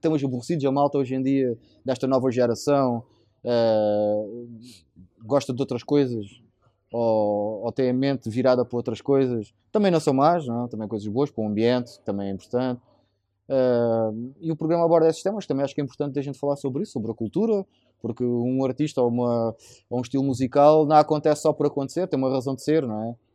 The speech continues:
E às vezes é engraçado falar, falar, por exemplo, da música que se faz na Papua Nova Guiné, que são os homens que se pintam para conquistar a mulher e fazem a dança dos pássaros, e aquele que dançar melhor e te-, melhor, e tiver mais,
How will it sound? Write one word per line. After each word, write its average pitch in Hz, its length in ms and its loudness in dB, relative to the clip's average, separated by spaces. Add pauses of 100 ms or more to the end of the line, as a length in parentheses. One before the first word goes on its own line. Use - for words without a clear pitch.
(340)
E 104 160 0
às 110 100 2
vezes 120 160 -2
é 135 40 -2
engraçado 160 520 -2 (120)
falar, 151 340 4 (300)
falar, 143 360 4 (360)
por 143 100 -2
exemplo, 143 420 -2
da 131 80 0
música 135 360 -2
que 120 40 -6
se - 60 -12
faz 139 160 0
na 135 80 -2
Papua 127 300 -2
Nova 127 240 0
Guiné, 127 400 -2 (680)
que - 100 -12
são 151 180 0
os 131 140 -2
homens 143 520 2
que - 80 -20
se - 60 -20
pintam 156 500 -2 (840)
para 139 260 4
conquistar 127 440 0
a 113 60 4
mulher 147 400 4 (800)
e 110 80 -6
fazem 123 300 2
a 120 40 0
dança 127 300 0
dos 113 140 -8
pássaros, 151 460 0 (340)
e 117 80 -2
aquele 139 200 0
que 120 100 -12
dançar 139 380 0
melhor 139 260 2
e 127 60 0
te-, 127 100 -10
melhor, 131 380 0
e 131 60 -8
tiver 120 360 -2
mais, 117 240 -4